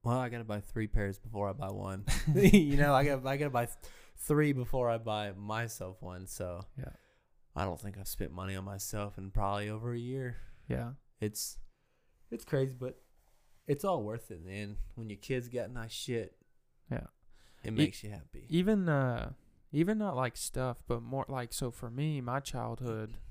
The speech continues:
Speaker 2: um, not that I didn't have more than maybe some kids had, was still pretty erratic in, in the sense that, like, you know, we moved a lot.
Speaker 1: Yeah.
Speaker 2: Um,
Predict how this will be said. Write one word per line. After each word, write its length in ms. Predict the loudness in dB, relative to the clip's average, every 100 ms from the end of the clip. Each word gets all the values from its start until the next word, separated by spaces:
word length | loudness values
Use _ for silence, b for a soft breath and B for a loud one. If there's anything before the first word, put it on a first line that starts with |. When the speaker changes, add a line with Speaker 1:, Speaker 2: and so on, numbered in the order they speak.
| b b b b b b -4
Speaker 2:
um, 460 | -2 -2 -6 -12 -14
not 280 | -8 -4 -2
that 140 | -2 -2
I 100 | -6
didn't 340 | -6 -6 -8
have 360 | -8 -6 -6 -8
more 300 | -6 -4 -2
than 180 | -4 -8
maybe 240 | -6 -6
some 300 | -2 -2 -2
kids 320 | -4 -6 -6 -10
had, 380 | -10 -10 -12 -14 b b b b b b b
was 140 | -2 0
still 320 | 2 2 2
pretty 440 | 0 -4 -4 -6 -8
erratic 580 | -6 -4 -4 -6 -8
in, 200 | -10 -10 -14 -18 -8
in 180 | -6 -6
the 200 | -6 -6
sense 400 | -4 -2 -4 -6
that, 160 | -6
like, 180 | -6 -10 -10
you 80 | -10
know, 120 | -8
we 120 | -6
moved 300 | 2 4 4
a 60 | 0
lot. 480 | -2 -2 -4 -4 -8 -14 b b b b b 0
Speaker 1:
Yeah. 200 | 2 2 -2
Speaker 2:
Um, 340 | -6 -10 -14